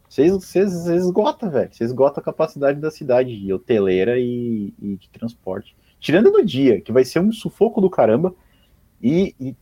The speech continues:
e eu vi várias reportagens já falando que existe um receio grande das torcidas,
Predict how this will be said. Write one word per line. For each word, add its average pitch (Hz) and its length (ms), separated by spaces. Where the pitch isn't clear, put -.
e 120 140
eu 117 100
vi 131 280
várias 185 240
reportagens 131 560
já 104 240
falando 131 240
que 123 80
existe 135 260
um 113 340
receio 135 560
grande 143 380
das 123 160
torcidas, 120 680